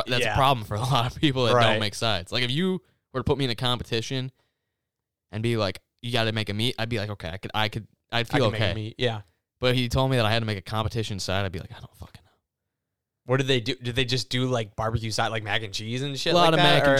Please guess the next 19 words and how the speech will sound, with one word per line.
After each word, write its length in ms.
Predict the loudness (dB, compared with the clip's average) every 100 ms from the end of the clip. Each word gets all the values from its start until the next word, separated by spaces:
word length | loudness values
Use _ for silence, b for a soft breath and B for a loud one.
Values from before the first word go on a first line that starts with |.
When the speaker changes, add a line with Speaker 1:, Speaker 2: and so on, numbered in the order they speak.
| 4
Speaker 2:
or, 40 |
yeah. 420 | 4 6 6 4 2
Speaker 1:
cheese, 440 | 0 -2 -6 -8 -4
uh, 260 | -2 0 -2
coleslaw. 1000 | 2 4 4 2 2 4 4 4 2 -2 _ _ _ _ -6
Speaker 2:
If 180 | -4
you're, 200 | 2 2 4
it, 160 | 2 4
how, 240 | 2 0 2
I 100 | 2
mean, 240 | 2 0
these 140 | -4 -4
people 200 | 2 6
are 100 | 6
obviously 640 | 6 4 0 -2 -4 -6 -12 _ _ _ _ _ _ _
our 220 | 2 4 4
age 200 | 2 0
or 120 | 2
older. 520 | 6 6 4 -4 -6